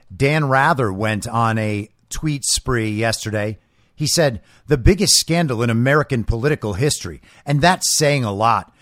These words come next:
Jaw-dropping, sickening, infuriating. Dan Rather. This is an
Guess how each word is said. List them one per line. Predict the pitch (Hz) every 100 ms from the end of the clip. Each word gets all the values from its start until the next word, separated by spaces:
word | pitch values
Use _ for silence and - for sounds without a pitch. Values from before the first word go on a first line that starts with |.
| _ 120
Jaw-dropping, | 104 120 175 185 127 131 - 92 71 _ -
sickening, | - - 247 - 151 101 76 - _ -
infuriating. | 160 127 - - 143 175 151 113 110 98 73 65 _ _ _ _ _ _ _ _ _ - 95
Dan | 165 214
Rather. | 196 220 190 - _ _ _ _ _ _ _ -
This | 196
is | 202 151
an | 147